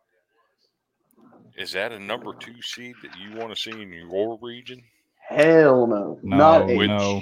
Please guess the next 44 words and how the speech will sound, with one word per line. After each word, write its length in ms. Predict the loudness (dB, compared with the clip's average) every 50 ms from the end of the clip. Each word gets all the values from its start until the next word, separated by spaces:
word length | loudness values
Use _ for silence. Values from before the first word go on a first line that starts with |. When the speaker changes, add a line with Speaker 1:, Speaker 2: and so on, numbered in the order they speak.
| -8
Speaker 2:
chance. 360 | -6 -4 -2 -2 -2 -4 -6 -10 _ _
Speaker 1:
No 300 | -18 -16 -8 0 2 2
Speaker 3:
If 60 | 6 6
they 100 | 6 6
Speaker 1:
one 80 | 6
Speaker 3:
figure 220 | 4 4 6 6 6
Speaker 1:
with 80 | 6
Speaker 3:
out 20 | 6
Speaker 1:
their 80 | 6
Speaker 3:
how 100 | 6 6
to 60 | 6 2
Speaker 1:
pit-, 60 | 0
Speaker 3:
hit, 340 | 0 2 2 2 2 0 -4 _ _ _ _ _
no, 440 | -10 -6 -4 -4 -4 -4 -6 -10 -14 _ _ _ _
Speaker 1:
and 80 | -8 -8
Speaker 3:
absolutely 320 | -6 -4 -4 -6 -4 -2 0
Speaker 1:
knowing 280 | 0 0 0 -2 -4 -6
Speaker 3:
not. 60 | -6
Speaker 1:
what 140 | -8 -6 -6
their 100 | -8 -8
pitchers 420 | -8 -12 -14 -14 -14 -16 -14 -12
are 100 | -12 -14
capable 680 | -10 -8 -8 -8 -8 -12 -16 -20 -20 -20 -20 -20 -20 -20
of. 60 | -20 _ _ _ -10
Speaker 3:
Yeah, 260 | -10 -8 -8 -8 -6
Speaker 1:
That's 200 | -4 -4 -4 -4
Speaker 3:
no. 100 | -6 -6
Speaker 1:
not 240 | -2 -2 0 0 0
a 100 | -2 -6
team 360 | -6 -10 -12 -12 -12 -10 -10
I 100 | -8 -8
wanna 260 | -8 -10 -10 -12 -10 -10
see 200 | -10 -10 -10 -12
in 160 | -14 -12 -10
my 160 | -8 -8 -8
region, 440 | -8 -10 -14 -16 -16 -18 -20 -20 _ _ _ _ _ _ _ _
period. 420 | _ -8 -6 -6 -6 -6 -6 -6 -6
Speaker 3:
No, 340 | -8 -8 -8 -10 -10 -12 -14 -14 -12
nope. 400 | -8 -6 -4 -4 -4 -4 -6 -8 _ _ _ _
Speaker 2:
Yeah. 240 | -4 2 6 8 8
Speaker 3:
Nope, 240 | 8 6 2 -4 -8 -14
nope, 140 | -14 -14 -14
nope. 240 | -14 -14 -12 -14 -12 -4
Speaker 1:
But, 260 | 0 0 0 0 -2